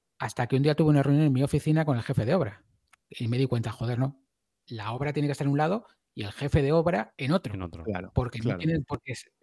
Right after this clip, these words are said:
Speaker 1: eh, coincidir".
Speaker 2: Ujú.
Speaker 1: A lo
Speaker 3: Ujú.
Speaker 1: mejor para una obra muy pequeña sí, pero también puedes tener un jefe de obra que lleve varias obras, porque es muy normal en una constructora pequeña, media, que haga de unifamiliares
Speaker 3: Ujú.
Speaker 1: tal, pero que el jefe de obra esté por la mañana en una obra y por la tarde en otra,
Speaker 2: Claro.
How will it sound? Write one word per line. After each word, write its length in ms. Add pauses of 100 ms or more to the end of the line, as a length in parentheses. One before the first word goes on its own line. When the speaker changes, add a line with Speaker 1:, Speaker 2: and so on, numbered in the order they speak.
Speaker 1:
eh, 100
coincidir". 600 (480)
Speaker 2:
Ujú. 260 (200)
Speaker 1:
A 100
lo 60
Speaker 3:
Ujú. 0
Speaker 1:
mejor 220
para 180
una 140
obra 140
muy 180
pequeña 420
sí, 260 (540)
pero 140
también 240
puedes 160
tener 160
un 80
jefe 260
de 100
obra 340 (100)
que 120
lleve 180
varias 340
obras, 340
porque 280
es 40
muy 160
normal 460 (320)
en 100
una 120
constructora 640
pequeña, 440
media, 480 (160)
que 80
haga 180
de 80
unifamiliares 540
Speaker 3:
Ujú. 20
Speaker 1:
tal, 180
pero 140
que 80 (160)
el 80
jefe 220
de 80
obra 140
esté 180
por 100
la 80
mañana 320
en 60
una 180
obra 140
y 40
por 120
la 60
tarde 260
en 80
otra, 280
Speaker 2:
Claro. 220